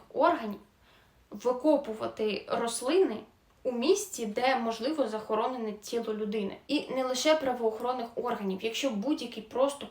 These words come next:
пересічний громадянин почне копати рослини червонокнижні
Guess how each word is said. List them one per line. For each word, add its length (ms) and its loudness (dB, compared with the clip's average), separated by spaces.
пересічний 640 -4
громадянин 600 -2
почне 520 -2
копати 500 2
рослини 460 -2
червонокнижні 800 -6